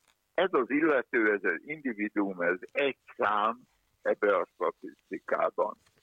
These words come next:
Igen, ebbe az értelemben visszajut. Az, hogy ő beteg vagy nem beteg, az a, kizárólag az orvosára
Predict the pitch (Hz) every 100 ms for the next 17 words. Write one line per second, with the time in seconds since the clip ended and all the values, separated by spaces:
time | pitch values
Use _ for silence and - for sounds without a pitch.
0 | - - 160 160 127 110 - - 123 98
1 | 107 104 107 101 87 87 87 - 85 -
2 | - 73 - - _ _ _ 190 214 -
3 | 127 107 - - 214 214 - 101 85 -
4 | 71 64 - _ 92 98 90 117 156 139
5 | - - - 101 127 - _ _ - 120
6 | 147 - - 104 92 90 90 - _ _
7 | - - 180 135 208 101 90 85 85 -
8 | 107 104 90 85 - 82 82 82 78